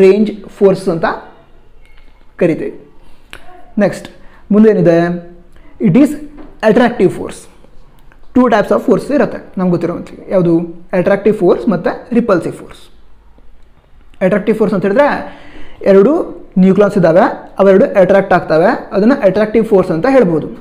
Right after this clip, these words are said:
ಚಾರ್ಜಸ್ಸನ್ನು study ಮಾಡಿದ್ವಿ, ಹೌದಾ? ಅದರೊಳಗಡೆ ಎರಡು charges ಇದ್ದಾವೆ, unlike charges, ಒಂದು positive ಮತ್ತೊಂದು negative. ಅವಾಗ ಏನಾಗುತ್ತೆ? ಅದು Attract ಆಗುತ್ತೆ. It is a attractive force. If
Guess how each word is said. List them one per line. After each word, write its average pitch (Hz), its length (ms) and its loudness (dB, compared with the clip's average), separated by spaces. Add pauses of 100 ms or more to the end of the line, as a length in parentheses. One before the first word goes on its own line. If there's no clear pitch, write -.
(360)
ಚಾರ್ಜಸ್ಸನ್ನು 202 500 0
study 196 260 2
ಮಾಡಿದ್ವಿ, 175 300 2 (640)
ಹೌದಾ? 190 240 2 (1000)
ಅದರೊಳಗಡೆ 220 400 4 (300)
ಎರಡು 190 140 4 (120)
charges 208 360 2
ಇದ್ದಾವೆ, 180 280 2 (300)
unlike 208 360 2
charges, 160 320 -2
ಒಂದು 196 200 0
positive 185 320 0 (100)
ಮತ್ತೊಂದು 220 300 2
negative. 180 280 -4 (220)
ಅವಾಗ 220 200 6
ಏನಾಗುತ್ತೆ? 165 300 0
ಅದು - 80 -12 (280)
Attract 208 300 0
ಆಗುತ್ತೆ. - 220 -10 (300)
It 180 100 -2
is 220 100 2
a - 40 -2 (140)
attractive 226 440 0
force. - 200 -12 (1000)
If - 60 -4